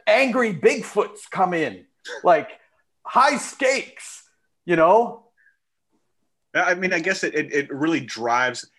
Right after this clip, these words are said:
Speaker 2: I mean, I could see, just playing devil's advocate for just a little bit, I could kinda see what they're trying to do.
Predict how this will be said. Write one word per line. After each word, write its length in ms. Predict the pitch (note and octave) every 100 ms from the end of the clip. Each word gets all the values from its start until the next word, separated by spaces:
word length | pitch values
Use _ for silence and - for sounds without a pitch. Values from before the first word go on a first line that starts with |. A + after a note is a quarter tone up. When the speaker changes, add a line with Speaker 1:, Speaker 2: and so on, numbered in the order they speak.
| _ -
Speaker 2:
I 40 |
mean, 120 | D3+ D#3
I 100 | G3
could 180 | G#3
see, 360 | D#3 - E3+ E3
just 220 | C3+ D3
playing 240 | E3+ C#3+ A#2
devil's 320 | A#2 A#2 A2
advocate 560 | G#2 G#2 G#2+ G#2+ - -
for 200 | G2 F#2+
just 220 | G#2 -
a 40 |
little 200 | G2 G2
bit, 120 | F2
I 80 | F2+
could 240 | A2+ A2+ -
kinda 440 | - D#3+ E3+ E3
see 280 | D3 - C#3
what 280 | G#2+ G2 -
they're 180 | A2+
trying 220 | A#2 C3 C3
to 60 |
do. 160 | C3